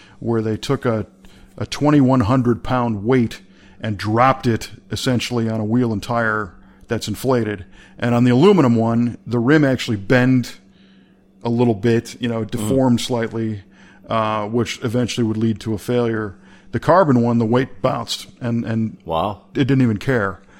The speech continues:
Speaker 1: And they said that when these carbon wheels fail, so you hit a giant pothole or wreck a car or whatever, it doesn't instantly bend and stay bent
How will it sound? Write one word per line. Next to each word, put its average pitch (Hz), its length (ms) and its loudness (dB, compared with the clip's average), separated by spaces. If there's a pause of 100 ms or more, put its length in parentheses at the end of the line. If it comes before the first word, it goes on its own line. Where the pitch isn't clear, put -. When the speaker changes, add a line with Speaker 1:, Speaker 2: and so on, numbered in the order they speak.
(340)
Speaker 1:
And 127 180 0
they 127 80 4
said 147 260 2
that 131 240 4
when 131 760 2
these 131 200 4
carbon 143 400 4
wheels 120 220 2
fail, 101 720 -2 (200)
so - 140 -6
you 131 100 2
hit 131 100 2
a 120 100 2
giant 120 400 -4
pothole 117 340 -4 (220)
or 104 120 -4
wreck 107 280 -4
a 104 40 -14
car 107 320 -4
or 101 60 -4
whatever, 104 500 -2 (720)
it 151 220 2
doesn't 139 400 6 (360)
instantly 139 640 2
bend 139 680 2
and 117 180 0
stay 143 480 4
bent 110 640 -6